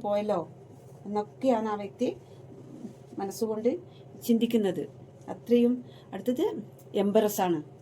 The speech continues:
എംബറസിനെയാണ് ഇത്രയധികം തെറ്റിദ്ധരിക്കപ്പെട്ടിട്ടുള്ളത്. തേർഡ് പാർട്ടീൻ്റെ കഴിവ് എന്നേ പറയണ്ടു.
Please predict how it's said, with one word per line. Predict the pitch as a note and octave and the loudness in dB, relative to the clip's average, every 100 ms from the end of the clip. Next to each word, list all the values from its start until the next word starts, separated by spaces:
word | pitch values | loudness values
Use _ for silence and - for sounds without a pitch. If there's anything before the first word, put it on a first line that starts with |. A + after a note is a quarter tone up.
| F#3 | -4
എംബറസിനെയാണ് | G3+ A#3+ B3 B3 B3+ B3 B3+ A#3 | 4 6 4 2 2 4 2 0
ഇത്രയധികം | - B3+ B3 A#3 A#3+ | 2 4 6 6 4
തെറ്റിദ്ധരിക്കപ്പെട്ടിട്ടുള്ളത്. | G#3+ A3 G#3+ A3 G#3 - - - - - - - A3+ A3 G#3+ G3+ G3 F3+ C#3+ - - - - - - | 2 0 2 2 0 -10 -16 -16 -20 -20 -10 -2 0 0 -2 -6 -2 -2 -4 -12 -20 -20 -20 -14 -8
തേർഡ് | F3 G3 | -4 -2
പാർട്ടീൻ്റെ | F#3 G#3 G#3 G#3+ | 0 0 0 2
കഴിവ് | G#3 G#3 - - - - - - F#3+ | 4 4 2 -8 -20 -20 -20 -6 2
എന്നേ | G#3 G#3+ | 2 2
പറയണ്ടു. | F#3+ E3+ D3 | 2 2 0